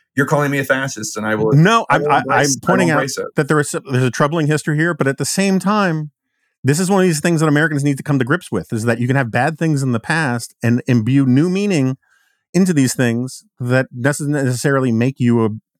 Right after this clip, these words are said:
Speaker 2: you know, doesn't, like, you didn't know, right? So, like, like, the whole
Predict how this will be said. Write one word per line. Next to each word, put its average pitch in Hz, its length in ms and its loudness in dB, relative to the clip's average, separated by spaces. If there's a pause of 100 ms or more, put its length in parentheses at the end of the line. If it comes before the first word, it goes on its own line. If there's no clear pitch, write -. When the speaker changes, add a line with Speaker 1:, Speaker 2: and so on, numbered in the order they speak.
(100)
Speaker 2:
you 120 80 0
know, 107 180 0
doesn't, 123 340 -4 (400)
like, 131 140 0
you 156 140 6
didn't 240 220 4
know, 240 320 0 (160)
right? 170 220 -2
So, 196 100 -2
like, 190 200 0 (500)
like, 143 240 2
the 147 300 -2
whole 185 480 2